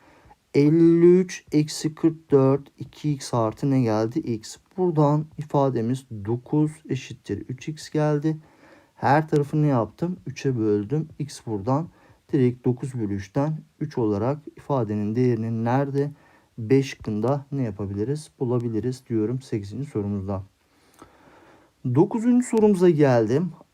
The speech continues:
Altmış basamaklı bir merdiveni üçer üçer çıkıp ikişer ikişer inen birisinin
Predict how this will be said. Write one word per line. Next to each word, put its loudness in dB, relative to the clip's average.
Altmış 0
basamaklı 0
bir 0
merdiveni 4
üçer -2
üçer -2
çıkıp 0
ikişer -2
ikişer 0
inen 2
birisinin -4